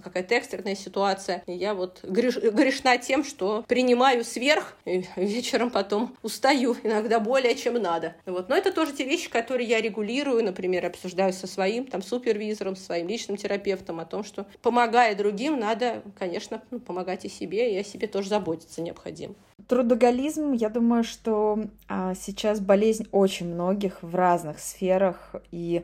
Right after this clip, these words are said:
Speaker 2: именно когда ты работаешь в помогающей профессии, неважно, кто это, врач, э, учитель, э, коуч, э, ты понимаешь, ты себя отдаешь, тебе кажется, что никто, кроме тебя. Вот, и нужно здесь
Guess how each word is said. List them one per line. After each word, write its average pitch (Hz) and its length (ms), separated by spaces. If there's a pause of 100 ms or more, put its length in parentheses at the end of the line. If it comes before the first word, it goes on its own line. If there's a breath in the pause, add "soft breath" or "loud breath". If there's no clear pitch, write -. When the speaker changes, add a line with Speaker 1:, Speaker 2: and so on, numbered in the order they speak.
(200 loud breath)
Speaker 2:
именно 190 380
когда 180 300
ты 185 160
работаешь 175 500
в - 120
помогающей 180 760
профессии, 208 720
неважно, 165 720
кто 165 300
это, 156 240
врач, 165 640
э, 156 440
учитель, 170 1120
э, 147 440 (180)
коуч, 196 680
э, 165 300 (100)
ты 180 300 (200)
понимаешь, 202 580
ты 190 240
себя 180 360
отдаешь, 190 360
тебе 170 180
кажется, 202 540
что 180 420
никто, 190 400
кроме 185 320
тебя. 160 520 (240 soft breath)
Вот, 165 200
и 165 40
нужно 185 320
здесь 175 440